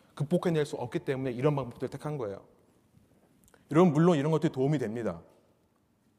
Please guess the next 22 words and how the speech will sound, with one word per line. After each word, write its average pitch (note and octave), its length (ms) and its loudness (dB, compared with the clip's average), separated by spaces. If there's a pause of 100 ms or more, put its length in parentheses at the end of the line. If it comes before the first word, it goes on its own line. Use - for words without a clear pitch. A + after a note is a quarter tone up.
(580)
특별히 G#3+ 420 12
신앙이 A#3 320 4
없으신 F#3+ 360 4
분들은 F3 380 4
이것들이 G#3 540 8
신앙의 G#3+ 480 0
시작이 G#3 600 -2 (340)
될 C#3+ 180 4
수 D3 120 -4
있습니다. G2 540 -8 (340)
신앙 G3+ 320 -4
시작을 F#3+ 360 0
도와줄 C#3+ 420 2
수 D#3+ 120 -8
있는 C#3+ 140 -4
방법이 B2 340 -4
될 A#2+ 120 -2
수도 - 180 -10
있어요. F#2+ 340 -12 (120)
그러나 F3 380 4 (460)
신앙생활을 A#3 640 10
해오면서 G#3 840 6